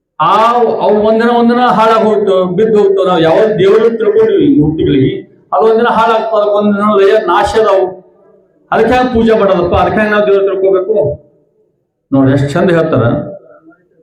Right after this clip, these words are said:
"ಸಕಲ ನಿಷ್ಕಲ ಪೂಜೆಗೆ ಕಾರಣವಲ್ಲ, ಇನ್ನೆಂತಯ್ಯ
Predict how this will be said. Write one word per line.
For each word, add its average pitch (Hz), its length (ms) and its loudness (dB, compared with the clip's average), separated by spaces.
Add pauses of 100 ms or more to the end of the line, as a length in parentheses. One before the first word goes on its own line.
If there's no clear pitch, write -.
(320)
"ಸಕಲ 226 480 0
ನಿಷ್ಕಲ 226 480 0
ಪೂಜೆಗೆ 220 580 2
ಕಾರಣವಲ್ಲ, 208 560 2 (960)
ಇನ್ನೆಂತಯ್ಯ 247 580 0